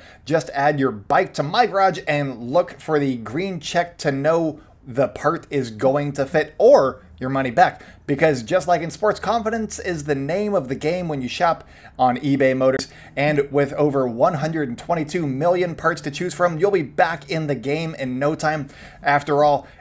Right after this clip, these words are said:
it's easy to bring home a win with the right parts, uh, and they're all guaranteed. So get the right parts, the right fit, and the right prices on ebay motors dot com. Let's ride! Eligible items only. Exclusions apply.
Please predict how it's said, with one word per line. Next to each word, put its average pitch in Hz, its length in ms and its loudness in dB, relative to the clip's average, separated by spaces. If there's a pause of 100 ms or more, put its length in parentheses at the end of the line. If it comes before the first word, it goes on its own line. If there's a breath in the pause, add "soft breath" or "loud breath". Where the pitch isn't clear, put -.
it's 143 300 -2
easy 156 300 0
to 143 100 2
bring 143 240 0
home 139 260 0
a 131 80 2
win 147 400 0
with 135 160 0
the 127 80 -2
right 143 240 0
parts, 156 340 -4 (300)
uh, 123 320 2
and 131 160 2
they're 127 160 4
all 151 240 6
guaranteed. 147 800 -2 (160 loud breath)
So - 160 -2
get 196 220 4
the 151 80 2
right 135 240 2
parts, 131 320 0 (160)
the 131 180 2
right 156 380 2
fit, 151 280 0
and 143 160 0
the 139 120 4
right 156 280 2
prices 170 600 -2 (160)
on 127 260 0
ebay 180 420 2
motors 139 380 2
dot 156 220 2
com. 120 320 0
Let's 175 260 0
ride! 160 460 4 (200 loud breath)
Eligible 160 340 4 (180)
items 127 360 2
only. 220 360 4
Exclusions 233 1000 -4
apply. 98 840 -6